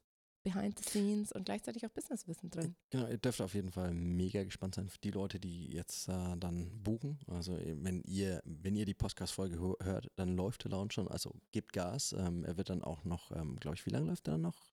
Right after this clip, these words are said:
Speaker 1: Also der erste Call ist am siebten zweiten und da bis dahin könnt ihr quasi buchen.
Speaker 2: Genau.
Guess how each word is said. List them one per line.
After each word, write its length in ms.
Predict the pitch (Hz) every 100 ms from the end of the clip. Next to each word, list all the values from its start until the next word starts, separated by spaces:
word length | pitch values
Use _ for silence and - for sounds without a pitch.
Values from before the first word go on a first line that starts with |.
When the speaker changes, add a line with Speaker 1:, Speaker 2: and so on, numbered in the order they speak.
| - - - - - - -
Speaker 1:
Also 240 | 202 202
der 200 | 202 202
erste 280 | - 220 269
Call 200 | - 214
ist 140 | 214
am 80 | 208
siebten 540 | 180 208 _ 220 214 214
zweiten 400 | - - - 165 - -
und 320 | 185 175 -
da 160 | 175 190
bis 120 | 196
dahin 240 | 190 196
könnt 160 | 196 202
ihr 80 | 202
quasi 240 | 214 214
buchen. 320 | 202 170 175 -
Speaker 2:
Genau. 260 | 147 98